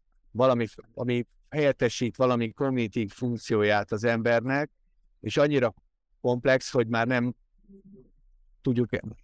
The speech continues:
egyszerűen, ö, átlátni, hogy hogyan működik. Mi is nyolc év alatt felépítettünk egy olyan, ö, rendszert, amit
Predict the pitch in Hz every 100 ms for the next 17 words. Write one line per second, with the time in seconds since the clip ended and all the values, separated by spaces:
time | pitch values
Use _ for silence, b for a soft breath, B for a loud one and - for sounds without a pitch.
0 | _ _ _ _ _ _ - 120 113 127
1 | 110 107 104 104 _ _ _ _ _ _
2 | - 101 98 98 92 _ - 110 113 -
3 | 101 98 104 101 113 104 104 98 95 -
4 | 98 120 117 - _ 151 165 139 147 139
5 | 135 - 127 120 123 117 - 147 135 117
6 | 104 107 113 110 117 147 143 110 107 110
7 | 104 104 110 107 104 107 - 120 147 -
8 | 123 117 -